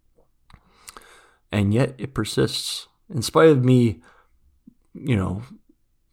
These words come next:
boasting that, uh, that I'm a man, a fully grown person, I still have very childish fears.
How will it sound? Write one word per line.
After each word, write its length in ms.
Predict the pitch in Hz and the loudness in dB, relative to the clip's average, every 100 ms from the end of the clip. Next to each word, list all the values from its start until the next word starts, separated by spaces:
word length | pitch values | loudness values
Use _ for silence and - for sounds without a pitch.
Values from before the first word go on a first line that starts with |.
| - - _ _ _ _ _ _ _ - | -20 -20 _ _ _ _ _ _ _ -12
boasting 640 | - 135 131 - 104 98 | 4 6 6 4 2 2
that, 160 | 101 | 0
uh, 140 | - 101 | 0 -2
that 220 | 90 104 | 0 -2
I'm 140 | 101 | 0
a 60 | 95 | 0
man, 420 | 104 101 104 104 | 0 0 0 -2
a 60 | 98 | -4
fully 320 | - 110 104 | -6 -4 -2
grown 400 | 101 110 107 101 | 0 0 0 -2
person, 560 | - 110 104 113 107 - _ _ _ _ _ _ _ _ _ _ _ | -2 -4 -2 -4 -4 -6 _ _ _ _ _ _ _ _ _ _ _
I 140 | 113 | -6
still 300 | 127 - 143 | -4 0 2
have 180 | 131 127 | 4 2
very 240 | 135 131 123 | 2 2 0
childish 580 | - 110 123 123 117 | -4 -2 0 0 -4
fears. 640 | - 131 117 90 - - | -4 -2 0 -2 -6 -10